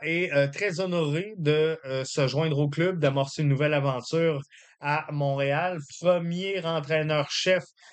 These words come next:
issu de la M L S Next Pro à graduer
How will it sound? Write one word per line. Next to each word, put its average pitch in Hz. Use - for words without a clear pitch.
issu 170
de 160
la 170
M 160
L 156
S 160
Next 143
Pro 151
à 151
graduer 151